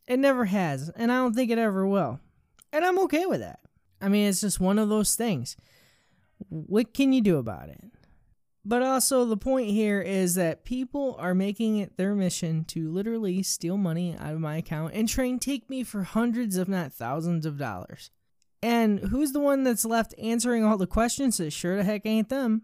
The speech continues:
It's me. And it's frustrating when that happens in life. It's frustrating when you try to do something right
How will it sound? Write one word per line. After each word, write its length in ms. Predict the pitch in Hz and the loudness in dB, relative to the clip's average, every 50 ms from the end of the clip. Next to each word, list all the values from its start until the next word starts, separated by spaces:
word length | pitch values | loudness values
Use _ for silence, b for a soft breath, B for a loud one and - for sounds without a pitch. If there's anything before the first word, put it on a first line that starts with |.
| _ _ _ | _ _ _
It's 180 | - 165 175 - | -10 -8 -4 -4
me. 320 | 254 277 214 131 139 - _ _ _ _ _ _ _ - | -2 -2 -2 -2 -4 -8 _ _ _ _ _ _ _ -4
And 80 | 277 330 | -2 -2
it's 160 | 330 - - | -2 -2 -4
frustrating 540 | - 359 381 349 - 339 320 311 294 277 262 | -4 -2 -2 -2 0 -2 -2 -2 0 0 0
when 100 | 254 240 | 0 0
that 140 | 220 202 | 0 0
happens 400 | 190 214 208 202 - 180 165 156 | 0 -2 -2 -4 -4 -6 -8 -6
in 120 | 160 160 160 | -6 -8 -8
life. 380 | 156 143 143 - - - - - - - _ _ _ _ - | -10 -10 -12 -14 -18 -20 -20 -20 -20 -20 _ _ _ _ -6
It's 160 | 247 196 - | -6 -6 -6
frustrating 880 | - - 311 320 320 - - 269 262 233 208 190 190 190 190 196 190 - - - - - _ _ _ _ _ - | -6 -2 -2 0 0 0 0 0 2 4 4 4 2 2 0 -2 -4 -6 -10 -20 -20 -20 _ _ _ _ _ -4
when 520 | - 208 214 226 220 214 208 202 196 - _ _ | 0 2 4 4 4 4 2 2 -2 -6 _ _
you 580 | - - 208 214 233 233 220 208 185 175 156 - _ _ _ _ _ | -14 -6 0 2 2 2 2 2 0 -2 -6 -10 _ _ _ _ _
try 320 | - - - 226 233 262 | -6 -4 -4 -2 -2 -2
to 120 | 277 277 247 | -2 0 0
do 240 | 190 208 233 233 202 | 0 0 0 0 0
something 640 | - 202 190 185 180 - - 175 175 175 170 165 | 0 0 0 0 0 -2 -2 -4 -2 -2 -4 -4
right 520 | 156 170 160 151 143 135 117 - - - | -4 -4 -2 -2 -4 -6 -8 -10 -14 -16